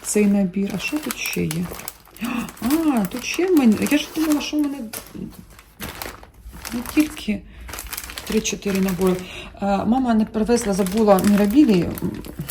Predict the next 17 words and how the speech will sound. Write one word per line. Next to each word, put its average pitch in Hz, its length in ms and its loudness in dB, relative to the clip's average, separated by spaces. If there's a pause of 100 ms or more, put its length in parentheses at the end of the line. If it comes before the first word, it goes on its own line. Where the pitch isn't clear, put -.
(360)
Там 180 180 2
і 190 100 0
бісер, 226 480 0
і 185 120 0
но-, 185 240 0
нові, 185 340 0
нові 190 360 0
мірабілі, 214 460 2
але 220 200 0
вона 180 220 0
поштою, 180 420 -4
може, 170 220 -2
передасть. 175 500 -8 (420)
Так, - 360 0
це 302 460 2
набір 202 520 0
від 196 460 -4